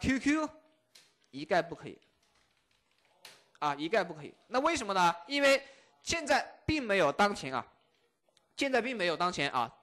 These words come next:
针对于Q Q浏览器，针对于三六零浏览器所开发出的浏览器的驱动，好吧？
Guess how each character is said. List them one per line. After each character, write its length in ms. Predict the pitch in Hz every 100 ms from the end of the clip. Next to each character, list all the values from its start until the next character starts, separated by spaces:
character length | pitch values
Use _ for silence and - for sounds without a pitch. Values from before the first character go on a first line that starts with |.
| -
针 220 | 247 262
对 140 | 254
于 220 | 214 214 - _
Q 200 | - 247
Q 180 | - 247
浏 60 | 160
览 160 | 117
器， 240 | - 160 - -
针 220 | 240 254
对 140 | 220
于 40 | 202
三 340 | - - 262
六 80 | 269
零 120 | 214
浏 80 | 175
览 180 | 151 131
器 280 | - 170 - - _
所 300 | - 190 175
开 240 | 156 208 220
发 120 | 214
出 120 | 202
的 120 | 180
浏 100 | 127
览 120 | 147
器 120 | 135 147
的 100 | 135
驱 140 | -
动， 160 | 202 - _ _ _ _
好 100 | -
吧？ 200 | 170 160